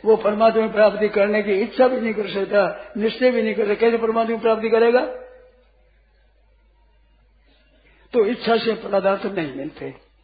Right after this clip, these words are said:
रोया राज मिले, रोया राज नहीं मिलता। इच्छा करने से मिल जाएगा, कैसे मिल जाएगा?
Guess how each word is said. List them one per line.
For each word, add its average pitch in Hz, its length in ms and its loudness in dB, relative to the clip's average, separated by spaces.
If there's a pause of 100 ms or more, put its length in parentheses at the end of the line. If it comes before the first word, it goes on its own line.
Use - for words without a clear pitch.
(800)
रोया 202 300 4
राज 226 240 8
मिले, 247 300 4 (1400)
रोया 143 340 -14
राज 139 120 -20
नहीं 160 140 -20
मिलता। 123 260 -20 (600)
इच्छा 214 240 -2
करने 196 220 -4
से 196 80 -6
मिल 208 140 -10
जाएगा, 208 240 -6
कैसे 208 140 -10
मिल 202 160 -8
जाएगा? 202 360 -8